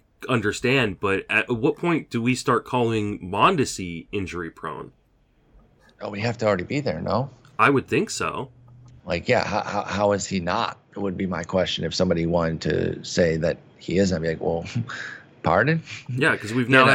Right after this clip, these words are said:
Speaker 1: had two oblique injuries and a hamstring injury. Um, and I've played more games at the major league level this year.
Speaker 2: <laughs> Yeah, dude, it's, it's, it's really,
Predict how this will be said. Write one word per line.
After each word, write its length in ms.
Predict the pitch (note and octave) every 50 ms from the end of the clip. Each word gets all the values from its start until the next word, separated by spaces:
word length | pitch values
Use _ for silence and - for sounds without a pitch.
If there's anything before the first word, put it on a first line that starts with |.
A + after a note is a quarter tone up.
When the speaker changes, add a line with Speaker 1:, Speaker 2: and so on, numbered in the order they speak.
| B2+ B2
Speaker 1:
had 80 | A#2
two 260 | - - D#3+ D#3 D#3
oblique 360 | D3 C3+ - A2+ B2 C3 B2+ -
injuries 440 | C3+ B2 A#2 G#2 A#2 A#2 A2+ -
and 200 | - G#2+ A2+ A#2+
a 40 | -
hamstring 480 | G#2 A#2 C3+ C3+ C3 - - G2 F#2+ F#2
injury. 500 | F2 F2+ E2 E2+ F2+ F2+ F2 F2+ F2 - - - - - - _ _ _ _ - _
Um, 600 | - G2+ G2+ F#2+ F#2 F2+ F2+ F2 F2 E2+ E2 - - _ _ _ _ - - _ _ _ _ _ _ -
and 480 | G#2+ A#2 A#2 A2 G#2 G2+ G2 G2 F#2 - -
I've 300 | G2+ A#2 C3+ D#3+ C#3 -
played 240 | - A#2+ G#2+ G2+ -
more 160 | F2+ F2 E2+
games 280 | E2 F2+ F2 F2 E2+
at 60 | F2+ E2+
the 60 | F2
major 220 | E2+ E2+ D#2+ E2+ E2
league 140 | E2 E2+
level 240 | F2+ E2 E2 E2 E2
this 200 | D#2 - - -
year. 100 | - - - - - - - - - - _ - - - _ -
Speaker 2:
<laughs> 160 | - - - - _ - - - - - - - - - _ _ - - - _ _ _ _ _ _ _ - _ _ _ _ _ _ _ - - - - - - - - - - - - -
Yeah, 280 | - A#2+ G#2+ F#2+ F#2 F#2+
dude, 320 | E2 G2 F#2+ F#2+ F2+ F#2
it's, 440 | - A2+ A2+ G#2+ F#2+ G2 - - - -
it's, 280 | A2 G#2+ G2 - -
it's 340 | - - G#2 G2 - - -
really, 420 | F2+ F2+ F2 E2+ E2+ E2 D#2+ D#2